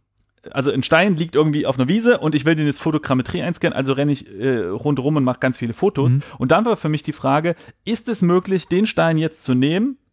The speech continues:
Speaker 1: anzukippen neunzig Grad und dann nochmal ein paar Fotos von unten zu machen? Und ich hab's ausprobiert und zumindest mit,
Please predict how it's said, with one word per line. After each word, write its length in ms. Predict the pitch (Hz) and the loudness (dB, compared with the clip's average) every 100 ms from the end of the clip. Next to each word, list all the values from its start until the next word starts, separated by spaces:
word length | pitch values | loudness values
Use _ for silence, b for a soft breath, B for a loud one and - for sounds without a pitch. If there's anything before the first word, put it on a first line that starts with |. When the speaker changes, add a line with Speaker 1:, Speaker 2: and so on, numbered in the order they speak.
| 403 403 403 415 - 403 - - | -20 -18 -18 -18 -18 -18 -12 -2
Speaker 1:
anzukippen 640 | 214 247 165 - 151 143 | 0 2 0 -2 0 2
neunzig 380 | 135 135 - - | 2 2 -2 -8
Grad 360 | 123 131 170 - | -2 0 0 0
und 160 | 135 | 2
dann 260 | 147 170 160 | 4 2 0
nochmal 300 | 147 151 147 | 2 4 2
ein 60 | 139 | 2
paar 140 | 139 | -2
Fotos 300 | 156 147 135 | -2 -2 -2
von 120 | - 123 | -2 -4
unten 240 | 156 160 | -4 -6
zu 100 | - | -2
machen? 320 | 156 156 170 165 b b b b - | 0 0 -2 -8 b b b b 0
Und 300 | 143 147 151 | 4 4 4
ich 100 | 131 | 0
hab's 160 | 151 104 | 2 2
ausprobiert 580 | 147 - 139 147 147 | 0 -2 2 2 2
und 240 | - 131 - | 0 -2 0
zumindest 400 | 127 131 139 - | 0 0 0 2
mit, 320 | 127 127 | 2 2